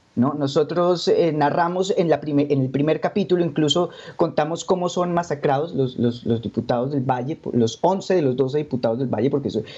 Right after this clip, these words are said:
sobrevive Sigifredo López, y pasamos después a, a, a, a esta parte que es, eh, ¿qué pasa después con las vidas de quienes sobrevivieron a esa masacre, que no es solamente Sigifredo,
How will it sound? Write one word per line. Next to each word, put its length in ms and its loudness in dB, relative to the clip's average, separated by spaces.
sobrevive 460 2
Sigifredo 440 2
López, 460 -2
y 160 0
pasamos 500 0
después 520 0
a, 100 -6
a, 640 0
a, 40 4
a 40 0
esta 320 -4
parte 380 -2
que 180 -2
es, 180 -10
eh, 260 2
¿qué 120 2
pasa 480 -2
después 680 -2
con 140 -2
las 200 0
vidas 480 0
de 140 -2
quienes 320 0
sobrevivieron 960 2
a 100 0
esa 200 0
masacre, 540 0
que 100 4
no 180 2
es 80 4
solamente 460 2
Sigifredo, 600 0